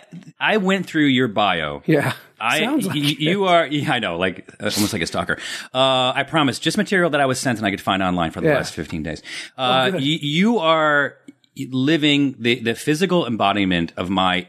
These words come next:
Speaker 1: internal struggle growing up. And I'm, I'll be clear on what that means, 'cause that's sort of a mouthful.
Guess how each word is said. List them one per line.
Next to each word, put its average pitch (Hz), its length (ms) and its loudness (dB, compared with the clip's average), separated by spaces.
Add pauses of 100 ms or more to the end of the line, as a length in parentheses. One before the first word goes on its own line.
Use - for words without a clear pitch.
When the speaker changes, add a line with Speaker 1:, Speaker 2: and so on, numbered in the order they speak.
Speaker 1:
internal 135 580 0
struggle 90 680 0 (460)
growing 98 400 0
up. - 180 0
And 101 120 -2
I'm, 113 220 -2
I'll 117 80 0
be 127 120 0
clear 170 380 0
on 131 100 0
what 117 160 0
that 104 140 -2
means, 90 240 0
'cause 92 140 -6
that's 101 160 -2
sort 107 120 2
of 82 80 -4
a - 20 0
mouthful. 85 440 -2